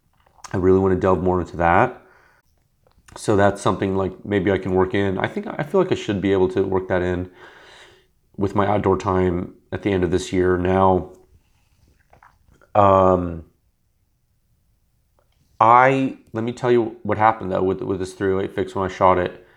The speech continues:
I did not correctly torque the Scalar Works rings, and my scope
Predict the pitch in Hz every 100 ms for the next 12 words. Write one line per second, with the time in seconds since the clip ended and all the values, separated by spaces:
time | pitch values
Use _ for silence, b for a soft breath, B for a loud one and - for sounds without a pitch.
0 | b b b b b _ _ _ - 107
1 | 117 131 151 180 131 98 95 101 - 120
2 | 92 92 92 113 139 - 95 92 95 95
3 | 92 92 92 - 101 95 104 107 98 101
4 | 101 - - 92 90 87 82 82 76 -
5 | _ _ _ _ _ _ _ _ _ _
6 | _ _ - 87 87 90 92 98 - -
7 | 95 90 90 - -